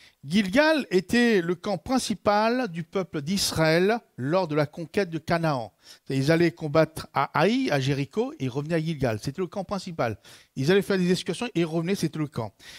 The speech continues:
Gilgal était également un lieu de, de force, de ressourcement. Le peuple revenait pour se ressourcer, pour se fortifier. Et donc même, euh, Josué revenait à chaque fois.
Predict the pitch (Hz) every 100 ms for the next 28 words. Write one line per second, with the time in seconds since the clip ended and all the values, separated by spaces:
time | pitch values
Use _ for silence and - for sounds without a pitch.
0 | - 139 185 185 302 294 220 214 - 220
1 | 175 190 208 240 185 170 226 269 285 _
2 | _ _ _ 147 151 180 175 165 160 -
3 | 247 247 170 151 240 277 311 294 - 285
4 | 233 135 _ _ 156 - 302 180 127 254
5 | 311 285 285 262 226 190 208 262 240 190
6 | 247 269 - - 180 - 196 - 277 -
7 | 240 - 233 294 370 _ _ _ _ -
8 | 156 254 - 240 247 202 185 180 151 208
9 | 180 262 185 208 214 226 - 262 - 156
10 | 110